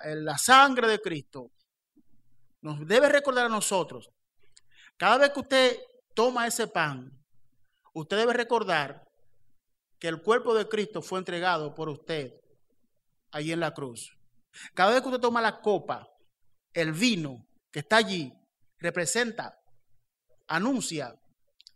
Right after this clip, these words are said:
recuerda que la sangre de Cristo un día fue derramada por nosotros. Y la sangre de Jesucristo, su Hijo, nos limpia de todo pecado.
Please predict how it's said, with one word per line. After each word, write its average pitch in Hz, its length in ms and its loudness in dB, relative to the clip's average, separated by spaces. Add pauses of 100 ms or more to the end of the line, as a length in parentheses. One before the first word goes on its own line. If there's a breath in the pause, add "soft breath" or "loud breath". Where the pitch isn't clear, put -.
(160)
recuerda 180 800 4 (800)
que 165 100 -6
la 151 120 -2
sangre 269 340 2
de 254 100 2
Cristo 240 220 -6
un 226 100 -6
día 156 320 -6 (640)
fue 202 240 0
derramada 190 720 4 (500)
por 180 160 0
nosotros. 165 600 -2 (640 loud breath)
Y 220 120 0
la 180 140 4
sangre 302 380 8
de 285 80 10
Jesucristo, 240 460 2
su 226 220 2
Hijo, 180 320 4 (580)
nos 165 220 -2
limpia 165 500 2 (220)
de 151 120 0
todo 185 300 6
pecado. 135 580 0